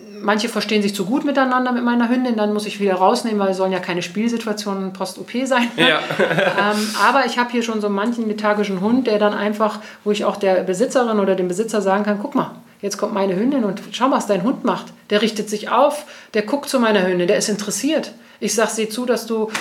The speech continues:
Speaker 1: irgendwelche Knotenpunkte bei dir, Hundewiesen, äh, Bildzeitung hoch fünf, äh, bring sie dahin, lass,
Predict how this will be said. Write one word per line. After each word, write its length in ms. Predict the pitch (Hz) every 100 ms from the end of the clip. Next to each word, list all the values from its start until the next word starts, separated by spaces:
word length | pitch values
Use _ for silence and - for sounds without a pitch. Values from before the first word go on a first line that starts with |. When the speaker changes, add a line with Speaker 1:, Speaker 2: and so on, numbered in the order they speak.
| - -
Speaker 1:
irgendwelche 580 | 226 240 233 220 208 -
Knotenpunkte 760 | 226 247 240 233 262 262 262
bei 160 | 226 226
dir, 220 | 226 240
Hundewiesen, 800 | 247 277 240 240 262 247 247 240 - - -
äh, 380 | 226 220 220 208
Bildzeitung 640 | 247 269 - 240 240 233
hoch 140 | 214 214
fünf, 500 | 254 285 294 - -
äh, 260 | 240 226
bring 240 | 214 262 262
sie 120 | 240
dahin, 400 | 226 247 311 240
lass, 280 | 220 220